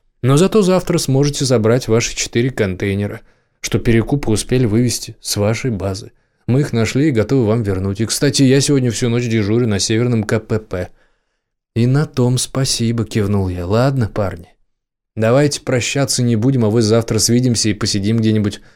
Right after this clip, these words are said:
за кружечкой пенного». Валентин и Сурков пожали нам руки и пошагали вверх по склону холма. Мы с братьями Черновыми остались одни.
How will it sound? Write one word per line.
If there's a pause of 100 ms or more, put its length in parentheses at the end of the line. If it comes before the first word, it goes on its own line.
(180)
за
кружечкой
пенного». (1500)
Валентин
и
Сурков
пожали
нам
руки
и
пошагали
вверх
по
склону
холма. (840)
Мы
с
братьями
Черновыми (220)
остались
одни.